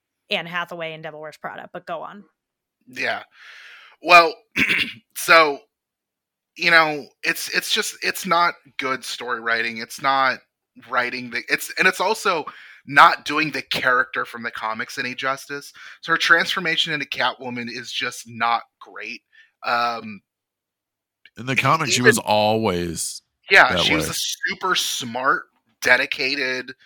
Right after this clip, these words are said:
Speaker 2: crafty, self-reliant person who can hold her own against Batman, who is, you know, by all descriptors, the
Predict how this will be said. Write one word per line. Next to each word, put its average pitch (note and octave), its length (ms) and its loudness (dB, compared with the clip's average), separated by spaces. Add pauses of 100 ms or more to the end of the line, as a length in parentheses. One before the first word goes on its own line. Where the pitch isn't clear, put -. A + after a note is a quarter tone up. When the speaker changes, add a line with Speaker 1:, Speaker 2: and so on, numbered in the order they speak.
(240)
Speaker 2:
crafty, C3+ 880 -2
self-reliant B2 1000 -6 (440)
person A#2 600 -4 (300)
who B2+ 420 -14 (580)
can C3+ 200 0
hold C3 300 -10
her D3 160 -2
own C#3+ 220 0
against B2+ 360 -6
Batman, B2+ 500 0
who B2 220 -12
is, A#2 240 -14 (560)
you B2+ 140 -6
know, A#2+ 200 -6
by B2+ 140 0
all C3 180 -2
descriptors, - 680 -6
the B2 80 -18